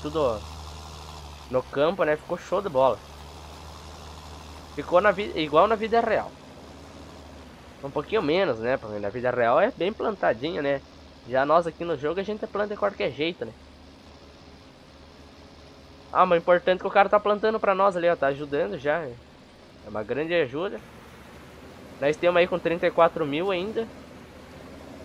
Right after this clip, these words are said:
E bom, ah, nós vamos tá, então, no próximos vídeos aí, fiquem ligados, que daqui uns dias chega a novidade pra vocês, né? Que é a nossa S quinhentos e cinquenta.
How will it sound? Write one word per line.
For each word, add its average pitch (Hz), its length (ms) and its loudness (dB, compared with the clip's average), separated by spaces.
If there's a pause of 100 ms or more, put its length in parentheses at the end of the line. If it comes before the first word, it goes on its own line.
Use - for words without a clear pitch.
(100)
E 170 60 -4
bom, 254 240 6 (120)
ah, 139 560 6
nós 147 180 4
vamos 170 240 0
tá, 170 480 8 (1400)
então, 165 260 8
no 190 80 6
próximos 170 840 4 (500)
vídeos 170 380 0
aí, 170 260 6
fiquem 190 380 -6
ligados, 170 460 6 (1080)
que 156 80 0
daqui 180 180 4
uns 190 80 0
dias 196 140 2
chega 202 240 2
a - 20 8
novidade 202 440 6
pra 214 140 4
vocês, 220 380 2
né? 170 160 0 (960)
Que 131 80 2
é 131 60 6
a 135 80 8
nossa 156 420 8
S 160 260 4
quinhentos 175 300 0
e 185 220 0 (380)
cinquenta. 220 480 -2